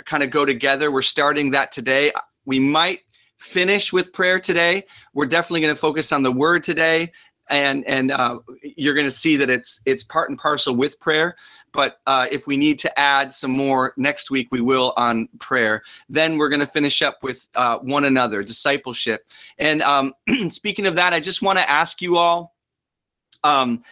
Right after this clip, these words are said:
to please be thinking about, be praying about,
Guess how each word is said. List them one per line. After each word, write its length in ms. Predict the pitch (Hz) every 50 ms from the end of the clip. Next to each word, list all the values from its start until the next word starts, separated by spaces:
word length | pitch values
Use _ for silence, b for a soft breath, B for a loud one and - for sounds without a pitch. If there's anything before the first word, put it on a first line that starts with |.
| B B B B B -
to 140 | - 175
please 600 | - - - 175 180 190 190 190 185 170 - - -
be 340 | - 131 120 151 175 185 185
thinking 440 | - - 190 202 196 214 208 208
about, 460 | 208 190 165 208 202 208 214 214 220 - _ _ _ _ _ _ - 139 123
be 400 | 156 165 165 165 165 170 160 - _ _ _ _
praying 520 | - - - 165 160 170 196 202 208 214 214
about, 520 | 208 190 202 196 196 202 196 190 - b